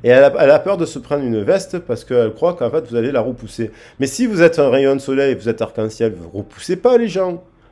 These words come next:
Vous leur dites de venir et vous parlez. Maintenant, il faut qu'ils soient dans la bonne énergie.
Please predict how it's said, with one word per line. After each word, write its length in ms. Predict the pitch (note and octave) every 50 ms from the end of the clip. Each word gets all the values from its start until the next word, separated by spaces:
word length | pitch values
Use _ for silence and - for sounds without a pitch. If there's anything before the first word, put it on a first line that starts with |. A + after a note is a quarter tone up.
| _ _ -
Vous 60 | G2
leur 100 | A2 G#2
dites 240 | F#2 - F#2+ - A2
de 120 | G2+ B2 D3+
venir 400 | E3 G#3+ B3 C4 C4+ B3 G3 - - _ _ _ _ _ _ _ - G2+
et 60 | F#2
vous 120 | E2+ F2
parlez. 460 | - - D3 E3 G3 A3+ A#3+ A3+ E3
Maintenant, 560 | A2+ G#2 G#2 - A#2 A#2 C3+ D3+ D3 B2+ - - - - -
il 100 | A#2 A2+
faut 120 | - C3 B2+
qu'ils 160 | - - -
soient 120 | - B2
dans 120 | A2 A2+ G#2+
la 100 | G#2 G#2
bonne 220 | - A2 A2 G#2+
énergie. 440 | A#2 C3 E3+ F3+ F3+ - A3 G#3